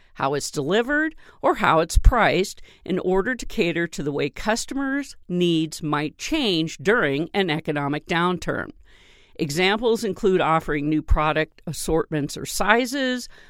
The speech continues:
offering services virtually, or packaging beneficial products together. Fifteen, make things ridiculously simple for your clients.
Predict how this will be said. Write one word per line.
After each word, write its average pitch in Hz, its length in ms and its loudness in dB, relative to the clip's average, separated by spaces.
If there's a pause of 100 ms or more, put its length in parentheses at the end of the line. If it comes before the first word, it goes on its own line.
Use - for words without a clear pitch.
(100)
offering 151 420 -2
services 143 560 -4
virtually, 247 760 -2 (360)
or 202 120 2
packaging 185 760 0
beneficial 180 600 -2
products 139 640 2
together. 139 560 -2 (760)
Fifteen, - 800 -4 (420)
make 240 380 -2
things 214 460 -2
ridiculously 151 1200 -2
simple 233 540 0
for - 180 -8
your 202 160 -2
clients. - 760 -6